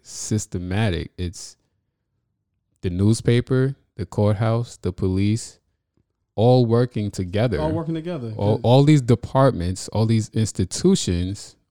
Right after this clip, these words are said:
Speaker 2: Mm-hmm.
Speaker 1: working in unison,
Speaker 2: Yeah.
Speaker 1: working together.
Speaker 2: 'Cause they, they're all, so they're buddies, and, and all
Speaker 1: Right.
Speaker 2: these, all, you got buddies here. You, you only, <laughs> they only, um,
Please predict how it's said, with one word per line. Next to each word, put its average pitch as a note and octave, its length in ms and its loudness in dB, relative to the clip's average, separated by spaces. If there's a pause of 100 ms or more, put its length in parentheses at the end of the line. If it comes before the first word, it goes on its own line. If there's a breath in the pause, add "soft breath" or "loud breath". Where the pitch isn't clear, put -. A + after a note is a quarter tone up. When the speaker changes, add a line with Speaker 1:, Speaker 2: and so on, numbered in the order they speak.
Speaker 2:
Mm-hmm. C#3 140 -4
Speaker 1:
working G2+ 560 -2 (320)
in G2 140 -4
unison, G2 680 2
Speaker 2:
Yeah. F3 180 -10
Speaker 1:
working G#2 260 -4
together. F#2 400 -6 (240)
Speaker 2:
'Cause D#3+ 160 -4
they, D#3 160 -8
they're D3+ 320 -6
all, D#3 500 -6
so C3+ 200 -10
they're C#3 160 -8
buddies, D3 760 -8
and, C#3 240 -6 (100)
and C3 240 -14 (260)
all - 120 -2
Speaker 1:
Right. B2 360 2
Speaker 2:
these, - 120 -20
all, F3+ 240 -4
you E3+ 160 -6
got E3 280 -8
buddies D#3+ 400 -6
here. C3+ 320 -10 (300)
You, C3 160 -6
you D3 200 -2
only, E3+ 400 -6 (100)
<laughs> - 640 -12
they C#3+ 160 -2
only, E3+ 400 -4
um, A#2 680 -8